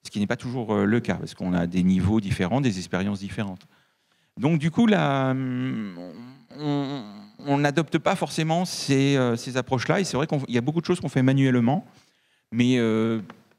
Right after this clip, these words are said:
en général, euh, comme, euh, les manipula-, ça, ça, il n'y a pas grand-chose à faire, ou que ça va très vite, c'est pas for-, c'est, c'est pas problématique.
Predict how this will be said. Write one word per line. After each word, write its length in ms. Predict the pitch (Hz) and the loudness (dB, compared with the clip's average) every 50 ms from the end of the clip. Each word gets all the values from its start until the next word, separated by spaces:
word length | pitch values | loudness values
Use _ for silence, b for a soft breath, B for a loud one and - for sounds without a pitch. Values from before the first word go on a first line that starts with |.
| _ _ _ _ _ _ _ _ _ _ _ _ - | _ _ _ _ _ _ _ _ _ _ _ _ -6
en 120 | - 127 | -4 -2
général, 380 | 127 117 123 123 127 147 151 143 | 0 2 2 2 2 2 2 2
euh, 320 | 127 117 110 110 110 110 | 4 4 4 4 2 0
comme, 240 | 107 - 131 123 123 | 0 2 2 4 4
euh, 540 | 117 110 107 107 107 104 104 104 104 104 104 | 4 4 4 4 2 2 2 2 0 0 2
les 120 | 104 107 | 2 2
manipula-, 520 | 104 107 110 113 107 110 107 104 90 62 - | 2 4 2 2 2 0 -4 -6 -6 -4 -4
ça, 180 | - - - | -4 -4 -4
ça, 160 | - - - 85 - - - - | -8 -10 -10 -10 -10 -12 -12 -10
il 60 | 104 | -6
n'y 80 | 104 104 | -6 -6
a 40 | - _ _ _ | -6 _ _ _
pas 120 | - 104 | -4 -4
grand-chose 540 | 110 - 110 113 107 - 127 127 123 110 107 - | -2 -4 -4 -6 -4 -4 -6 -6 -6 -6 -8 -6
à 100 | - 98 | -4 -2
faire, 360 | - - - 143 156 180 165 120 B B B B B - | -2 0 0 2 2 0 0 -2 B B B B B -14
ou 40 | |
que 60 | 214 - | -4 0
ça 100 | - 98 | 2 2
va 100 | 101 101 | 2 2
très 200 | - - - 98 | 2 0 0 0
vite, 280 | 107 127 147 - - b b b b b | 0 -2 -2 -4 -6 b b b b b
c'est 160 | _ - - 110 | _ -12 -10 -6
pas 120 | - 123 | -4 -2
for-, 220 | - - 107 87 - | 0 0 0 -2 -4
c'est, 340 | - - - 113 110 104 104 | -10 -10 -4 -2 -2 -2 -2
c'est 160 | 101 - - | 0 0 0
pas 120 | - 127 117 | 0 2 2
problématique. 640 | - 131 120 120 113 113 107 - - - - - | 2 2 2 2 2 0 -2 -2 -8 -12 -14 -18